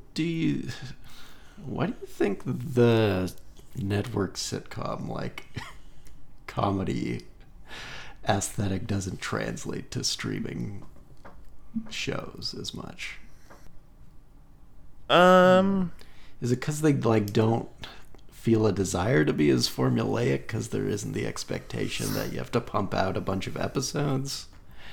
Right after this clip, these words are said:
Speaker 2: I, I don't, I don't know if it's
Speaker 1: I
Speaker 2: a
Speaker 1: don't know what it
Speaker 2: binge-friendly
Speaker 1: is.
Speaker 2: format, to be honest.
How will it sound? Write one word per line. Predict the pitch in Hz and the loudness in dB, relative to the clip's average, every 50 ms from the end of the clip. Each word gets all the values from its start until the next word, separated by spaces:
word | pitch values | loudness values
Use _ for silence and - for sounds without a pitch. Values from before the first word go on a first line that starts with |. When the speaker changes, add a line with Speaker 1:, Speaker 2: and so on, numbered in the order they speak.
| - - - - - - - - - - - - - - - - - - - - - - - - - - - - - - - - - - | -14 -14 -14 -14 -14 -14 -12 -12 -10 -10 -8 -8 -10 -10 -12 -16 -16 -16 -14 -14 -14 -14 -14 -14 -16 -16 -16 -16 -16 -16 -16 -16 -8 -2
Speaker 2:
I, | - - 98 113 - - 127 | 2 4 4 4 4 4 4
I | 139 | 4
don't, | 156 202 180 - - | 4 4 4 4 8
I | - 131 | 10 10
don't | 156 175 | 10 10
know | 180 190 | 10 8
if | 185 - | 8 6
it's | 190 - 165 | 4 6 6
Speaker 1:
I | 143 | 6
Speaker 2:
a | |
Speaker 1:
don't | - - | 6 6
know | |
what | - 127 | 4 6
it | 90 92 | 6 6
Speaker 2:
binge-friendly | 110 120 131 - - - 139 139 143 147 | 4 2 0 0 4 4 6 6 6 4
Speaker 1:
is. | 156 - | 2 2
Speaker 2:
format, | - 123 120 123 135 151 165 180 - - - - | 4 4 6 6 6 6 4 4 2 -2 -6 -8
to | 139 | -6
be | 143 143 139 | -4 -2 -2
honest. | 135 143 151 165 185 - - - - | 0 -2 -2 -4 -6 -8 -8 -10 -10